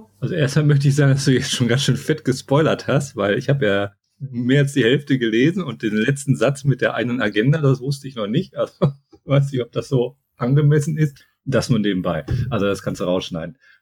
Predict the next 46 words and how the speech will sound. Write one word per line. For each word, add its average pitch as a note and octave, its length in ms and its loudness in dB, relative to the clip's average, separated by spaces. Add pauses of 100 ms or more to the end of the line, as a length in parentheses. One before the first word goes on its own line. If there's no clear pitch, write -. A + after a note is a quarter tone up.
(140)
Äh, C#3+ 480 4
ja, C#3+ 60 4
also C3 140 2
erstmal E3 220 2
muss E3+ 160 2
ich D#3+ 120 -2
korrigieren. C3 480 0
Also B2+ 160 0
ich A#2+ 100 -2
sag, - 200 -4
hab C3 120 -8
nicht C#3 200 0
gesagt, C#3 240 2
dass B2+ 100 2
ich C3 100 0
es A#2+ 140 -4
total B2 380 -2
blöd B2+ 440 2
finde. G#2 380 -4
Ich C#3 160 -4
hab C3 140 -4
nur C3+ 140 4
gesagt, B2+ 280 0
es - 140 -12
ist C#3 180 -8
nicht - 180 -4
meins. A2+ 540 0
Also G#2 140 -6
ich - 120 -10
lese C#3 380 2 (100)
sehr A2 300 2
selten A2+ 380 2
Science E3+ 300 -2
Fiction F#3 340 -6
und B2 100 0
wenn C3 160 2
auch C#3 180 0
eher B2+ 280 2
sowas A#2 400 0
wie G#2 380 -8
Ready A2 280 0
Player G#2+ 400 0
One C3 460 4
oder, F#2+ 720 -2
äh, F2 40 -10 (280)
gut, G2+ 240 -8